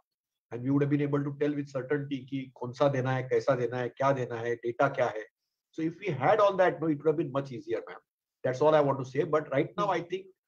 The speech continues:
we are sitting in good space for two reasons. Number one, काफी लोगों को एक्सपोजर हुआ है, तो नेचुरल इम्यूनिटी है.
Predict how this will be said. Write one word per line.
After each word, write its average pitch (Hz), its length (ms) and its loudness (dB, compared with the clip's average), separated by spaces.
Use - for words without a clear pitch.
we 139 100 4
are 165 60 6
sitting 151 340 -4
in 175 120 -6
good 139 180 0
space 185 320 0
for 190 240 -4
two 165 80 2
reasons. - 460 -6
Number 143 300 2
one, 170 200 2
काफी 131 340 -2
लोगों 170 320 2
को 180 100 4
एक्सपोजर 151 440 2
हुआ 113 200 0
है, 110 60 -2
तो 120 100 -8
नेचुरल 123 300 -4
इम्यूनिटी 120 460 -10
है. - 80 -14